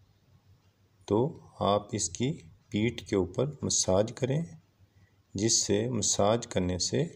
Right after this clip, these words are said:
आपके नज़ला ज़ुकाम के असरात यानी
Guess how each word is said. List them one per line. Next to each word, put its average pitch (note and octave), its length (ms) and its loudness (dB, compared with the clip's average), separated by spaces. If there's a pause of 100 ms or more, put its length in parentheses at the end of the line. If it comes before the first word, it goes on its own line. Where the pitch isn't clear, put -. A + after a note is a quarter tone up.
(340)
आपके G2 360 -2
नज़ला F#2+ 360 0
ज़ुकाम F#2+ 440 -2
के G#2 240 -4
असरात G#2+ 600 -2 (720)
यानी G#2 300 -2